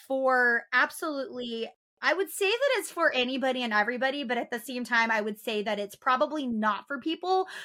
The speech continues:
who think that the military community and service members' lives and spouses' lives and families' lives are one thousand percent perfect all the time. Um, this is not a podcast for those people that live in,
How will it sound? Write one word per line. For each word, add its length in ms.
who 280
think 520
that 400
the 100
military 680
community 720
and 320
service 360
members' 320
lives 640
and 320
spouses' 560
lives 600
and 160
families' 440
lives 600
are 340
one 240
thousand 420
percent 420
perfect 420
all 140
the 120
time. 360
Um, 420
this 220
is 100
not 180
a 100
podcast 440
for 100
those 180
people 380
that 200
live 360
in, 500